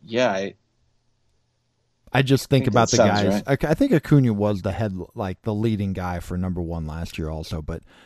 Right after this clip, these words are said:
Speaker 2: the reason I ask that is, could you imagine being one of the guys that actually took one of those others and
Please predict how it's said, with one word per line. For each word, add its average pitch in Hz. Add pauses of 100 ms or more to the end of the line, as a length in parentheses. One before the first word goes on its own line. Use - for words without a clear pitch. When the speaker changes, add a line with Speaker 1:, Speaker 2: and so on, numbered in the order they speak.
(220)
Speaker 2:
the 120
reason 135
I 107
ask 117
that 95
is, 92
could 110
you 123
imagine 110
being 104
one 101
of 95
the 95
guys 92
that 92
actually 95
took -
one 95
of 95
those 90
others 90
and 90